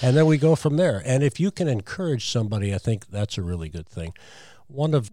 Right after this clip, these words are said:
the great projects I've been blessed to be involved in is the Saint Dismas Jail Ministry. It's an offshoot of Saint Vincent de Paul in Waukesha.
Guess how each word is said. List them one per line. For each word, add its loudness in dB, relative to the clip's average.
the -8
great -2
projects -4
I've -6
been -8
blessed -8
to -6
be -6
involved -6
in -6
is -8
the -12
Saint -8
Dismas -6
Jail -6
Ministry. -6
It's -10
an -10
offshoot -8
of -10
Saint -8
Vincent -10
de -12
Paul -10
in -8
Waukesha. -10